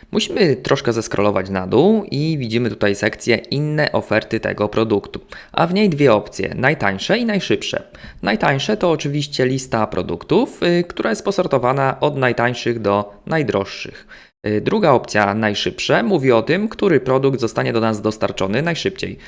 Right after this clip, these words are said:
Jest to pomocne, gdy na przykład szukamy jakiegoś prezentu i, i nie mamy zbyt wiele czasu. No ale wróćmy do tego, co nas najbardziej interesuje.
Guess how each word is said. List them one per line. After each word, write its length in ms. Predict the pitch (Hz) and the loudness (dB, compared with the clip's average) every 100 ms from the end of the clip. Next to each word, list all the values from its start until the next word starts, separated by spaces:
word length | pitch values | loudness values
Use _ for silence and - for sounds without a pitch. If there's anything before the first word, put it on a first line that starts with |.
| - - | -20 -8
Jest 280 | - 277 294 | -2 -2 0
to 180 | 214 185 | 2 2
pomocne, 560 | 180 165 165 165 165 | 2 2 2 0 -2
gdy 120 | 139 139 | 0 -2
na 100 | 135 | -4
przykład 320 | - 127 - | -2 -2 -2
szukamy 340 | - 123 127 | -6 -4 -2
jakiegoś 320 | 113 117 107 | -2 -2 -2
prezentu 760 | - 104 107 120 135 135 131 123 | 0 -2 2 2 0 2 4 4
i, 80 | 117 | 2
i 240 | 113 110 | -2 -2
nie 120 | 117 | 0
mamy 200 | 110 110 | 0 0
zbyt 220 | 107 104 101 | -2 -4 -2
wiele 400 | 104 101 101 104 - - - - | 0 2 0 -2 -10 -20 -20 -6
czasu. 400 | 95 95 - - _ - | -4 -4 -10 -14 _ -8
No 100 | - | 0
ale 120 | 202 | 2
wróćmy 320 | 180 190 180 160 | 2 0 0 -2
do 80 | |
tego, 180 | 135 131 | 2 2
co 120 | 120 | 2
nas 160 | 120 107 | -2 -2
najbardziej 360 | 107 107 101 104 | 0 0 -2 -2
interesuje. 540 | 101 95 - 104 135 | 0 -2 -2 2 4